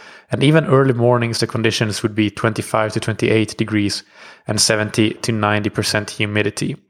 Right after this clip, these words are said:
Some of my indoor bike sessions I do without turning on the air conditioning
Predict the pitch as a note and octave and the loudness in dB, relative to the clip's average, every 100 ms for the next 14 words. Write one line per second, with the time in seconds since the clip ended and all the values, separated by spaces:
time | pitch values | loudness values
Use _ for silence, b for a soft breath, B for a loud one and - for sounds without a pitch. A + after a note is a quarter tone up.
0 | B B B B B D3+ E3 F3 E3 C#3+ | B B B B B 0 2 2 2 2
1 | D3 D3 B2 B2 A#2+ - A#2 A#2 A2+ - | 4 2 4 0 0 -2 0 -2 -2 -2
2 | A2+ A2 A2+ G#2 G#2+ - A#2 A#2 - B2 | -2 0 0 0 0 2 0 0 -2 0
3 | A2+ A2 A2 G#2 A2 A2 G#2+ A#2 G#2+ - | 0 -2 -2 -4 -2 0 0 -2 -2 -2
4 | G#2+ G#2+ | -4 -4